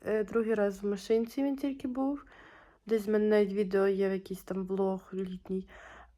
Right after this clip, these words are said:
А в цей раз, коротше, він з-, тільки заліз туди, трошки побув, е, йому зразу включили мультика, ну, там, все для того, щоб стригти дитину. І ні,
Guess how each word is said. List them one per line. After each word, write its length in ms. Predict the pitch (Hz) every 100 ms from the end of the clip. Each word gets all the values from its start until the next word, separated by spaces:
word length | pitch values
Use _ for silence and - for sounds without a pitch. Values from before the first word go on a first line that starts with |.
| -
А 400 | 190 190 196 190
в 80 | 190
цей 300 | - 226 247
раз, 380 | 226 214 214 -
коротше, 420 | 214 208 208 208
він 180 | 208 202
з-, 320 | 190 185 185
тільки 300 | - 196 202
заліз 400 | 190 190 233 233
туди, 320 | - 208 202
трошки 360 | 196 190 - 185
побув, 580 | 190 185 214 233 214 - -
е, 120 | 165
йому 220 | 175 190
зразу 280 | 190 190 180
включили 480 | 175 - 185 190 185
мультика, 680 | 202 240 233 202 196 185 196
ну, 120 | 190
там, 180 | 165 175
все 400 | - 220 208 196
для 180 | 185
того, 300 | 185 196 190
щоб 220 | 185 180 175
стригти 380 | - 190 -
дитину. 400 | 190 185 226 214 202 - - - - -
І 280 | 185 185 180
ні, 220 | 175 156